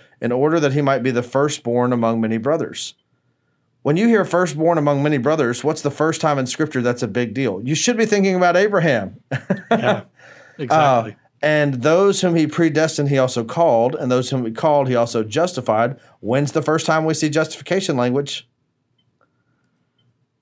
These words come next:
Speaker 1: Abraham.
Speaker 2: With, with Abraham. Yeah.
Speaker 1: "And those whom he justified, he also glorified."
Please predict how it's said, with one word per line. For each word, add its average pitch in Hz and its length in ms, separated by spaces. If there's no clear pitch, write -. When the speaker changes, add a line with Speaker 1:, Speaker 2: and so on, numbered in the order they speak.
Speaker 1:
Abraham. 170 440
Speaker 2:
With, 185 80
with 123 100
Abraham. 127 460
Yeah. 151 200
Speaker 1:
"And 135 200
those 185 240
whom 190 100
he 170 100
justified, 143 600
he 135 100
also 127 680
glorified." 117 760